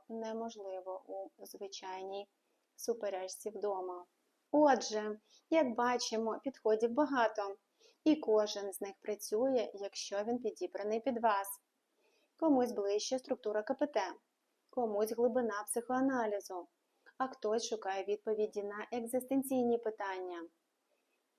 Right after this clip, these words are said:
Вам не потрібно розбиратись у всьому самим. Адже коли болить зуб, ми не займаємось вивченням стоматології, а звертаємось до стоматолога.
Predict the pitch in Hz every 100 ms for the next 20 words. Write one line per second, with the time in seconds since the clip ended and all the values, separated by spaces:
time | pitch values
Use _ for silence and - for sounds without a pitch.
0 | - 311 294 294 302 277 269 226 233 233
1 | 220 220 233 240 233 220 220 226 220 226
2 | 233 240 269 269 208 165 - _ _ _
3 | _ _ _ _ - 233 220 - 220 214
4 | - 202 190 180 208 247 233 208 - _
5 | _ _ 226 214 214 220 214 233 277 311
6 | 214 - - 196 - 220 233 247 277 285
7 | 285 269 220 202 202 196 202 _ _ 247
8 | 226 220 214 214 185 185 214 220 254 -
9 | 294 294 233 196 196 190